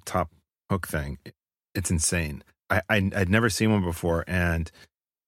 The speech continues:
I can't remember where I saw it, like, what,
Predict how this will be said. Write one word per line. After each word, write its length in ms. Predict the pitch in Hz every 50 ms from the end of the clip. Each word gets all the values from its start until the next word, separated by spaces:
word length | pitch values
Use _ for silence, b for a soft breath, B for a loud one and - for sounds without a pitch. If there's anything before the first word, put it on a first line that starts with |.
| _ _ _ _ _ -
I 60 | -
can't 300 | - - - - 127 -
remember 720 | - 139 117 113 113 110 101 101 98 98 95 87 82 85 - _ _ _ _ _ _ _ _ -
where 260 | 98 101 98 104 107
I 80 | 104 92
saw 420 | - - - - 101 101 98 90
it, 60 | 76 -
like, 160 | 87 85 -
what, 540 | 92 90 92 95 98 101 - - - -